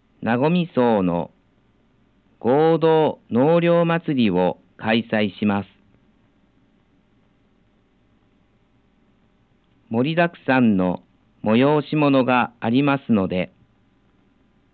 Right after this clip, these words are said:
皆様の参加をお待ちしております。繰り返しお知らせします。こちらは、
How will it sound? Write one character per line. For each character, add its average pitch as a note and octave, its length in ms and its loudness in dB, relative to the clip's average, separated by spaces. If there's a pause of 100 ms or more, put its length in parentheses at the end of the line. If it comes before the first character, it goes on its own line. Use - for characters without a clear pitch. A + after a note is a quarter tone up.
(320)
皆 C3+ 340 0
様 A#2 260 2
の F#2 260 -4 (680)
参 C3+ 220 -4
加 C#3+ 220 -2
を C#3+ 260 0 (240)
お G#2 120 -2
待 A#2 200 0
ち G#2+ 100 -4
し - 120 -16
て A2 120 0
お G2+ 120 0
り F#2+ 100 -2
ま F#2 160 -2
す。 - 40 -20 (4000)
繰 B2 120 -2
り D#3 160 0
返 D#3 280 0
し C#3 340 -2 (720)
お G2 100 -4
知 B2 160 -2
ら A#2 120 0
せ A2+ 140 -2
し G2+ 140 -2
ま F#2+ 160 0
す。 - 40 -16 (4000)
こ A#2 160 -6
ち - 160 -2
ら B2+ 160 2
は、 E2 220 -4